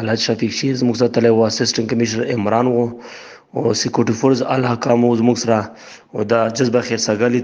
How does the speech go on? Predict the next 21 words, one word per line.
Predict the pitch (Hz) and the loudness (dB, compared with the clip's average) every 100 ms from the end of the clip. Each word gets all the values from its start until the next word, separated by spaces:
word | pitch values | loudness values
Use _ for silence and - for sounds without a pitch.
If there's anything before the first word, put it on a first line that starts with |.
| 123 | 0
تور | 110 | 0
سره | 123 113 104 | 0 0 2
زموږ | 117 120 | 0 0
سیکورټي | 120 - 113 107 | -2 -4 -4 0
فورس | 123 | 0
هم | 123 117 | 2 2
ډېره | 117 - | 2 0
شکریه | - 117 117 | -2 2 2
ادا | 117 107 | 0 0
کوو | 113 113 | 0 0
چې | 107 | 2
دا | 107 101 - - - - 113 | 0 0 -12 -20 -20 -10 -2
زنانه | 104 107 110 117 | 0 0 2 0
ته | 120 117 113 | 2 2 2
اجازت | 110 104 117 | 0 0 0
ورکړو | 120 117 113 113 | 0 0 0 2
بغیر | 110 117 117 | 2 2 2
ویزې، | 120 101 117 113 - - - _ - | -2 2 0 0 -8 -20 -20 _ -6
او | 104 104 104 | -2 2 2
ورسره | 101 117 113 | 2 0 2
یو | 113 | 4